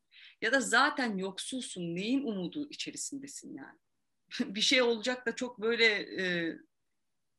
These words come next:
yüksek bir, e, şeyin içerisinde mi olacaksın? Çok mu zengin olacaksın bir anda? Yani o yüzden umut çok, e, aşağılık bir şey. E, çünkü çok ciddi bir şekilde insanların duygularıyla, kendi duygusuyla oynaman, oy-, oynaman demek yani.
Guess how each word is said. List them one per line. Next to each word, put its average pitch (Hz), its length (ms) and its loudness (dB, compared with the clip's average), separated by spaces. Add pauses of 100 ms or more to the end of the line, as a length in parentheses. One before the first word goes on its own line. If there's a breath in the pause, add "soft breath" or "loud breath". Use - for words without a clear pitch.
(160)
yüksek 190 480 -6
bir, 214 200 0
e, 175 440 2
şeyin 214 320 -2
içerisinde 214 500 -2
mi 240 100 -2
olacaksın? 156 440 -6
Çok - 180 -12
mu 185 100 -6
zengin 143 320 -4
olacaksın - 420 -10
bir 160 80 0
anda? 143 280 -4 (840 soft breath)
Yani 202 100 -4
o 262 140 -2
yüzden 277 280 2
umut 247 360 0
çok, - 420 -6
e, 202 40 -2 (880)
aşağılık 214 560 -4
bir 202 60 -6
şey. - 300 -2 (1000)
E, 175 240 -6
çünkü 254 560 0 (460)
çok 208 240 -10
ciddi 254 540 -2
bir 190 120 -6
şekilde 196 440 -2
insanların 208 540 -4
duygularıyla, 202 560 -2
kendi 185 340 -4
duygusuyla 208 480 -2
oynaman, 185 540 -2
oy-, 190 240 -4
oynaman 196 500 -2
demek - 360 -6
yani. 147 260 -10